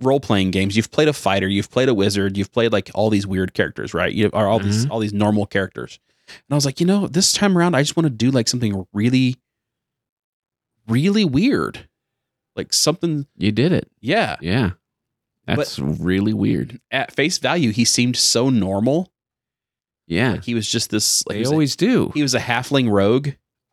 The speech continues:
Speaker 2: Right.
Speaker 1: Uh, he's
Speaker 2: Typical.
Speaker 1: uh, no, I'm sorry. He was a, a gnome artificer and, uh, multi-class with rogue. So it was like a,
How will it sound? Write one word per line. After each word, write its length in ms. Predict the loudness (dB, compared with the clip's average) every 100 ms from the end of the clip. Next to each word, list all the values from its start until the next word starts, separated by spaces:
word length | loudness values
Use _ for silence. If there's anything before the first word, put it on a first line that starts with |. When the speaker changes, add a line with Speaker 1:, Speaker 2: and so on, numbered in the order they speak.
| -6
Speaker 2:
Right. 380 | 0 2 0 -2 _ _ _ _ _ _ _ _
Speaker 1:
Uh, 140 | 0 2
he's 160 | 0
Speaker 2:
Typical. 240 | -2 -6 -12 -8
Speaker 1:
uh, 240 | -4 -4 0
no, 100 | 0
I'm 80 | 2
sorry. 200 | 2 2
He 80 | 2
was 120 | 2
a, 160 | 0 0
a 100 | 2
gnome 340 | 4 4 4
artificer 640 | 2 2 2 0 -2 -4 -8 _ _ _ _ _ _ _ _ _ _
and, 720 | 0 2 2 2 0 -2 -4 -6
uh, 280 | -2 -2 0
multi-class 540 | 2 2 0 -2 -2 -2
with 120 | -4
rogue. 340 | -4 -6 -8 -14 _
So 140 | -4 -2
it 40 |
was 80 | 0
like 160 | -2 -2
a, 300 | -2 -4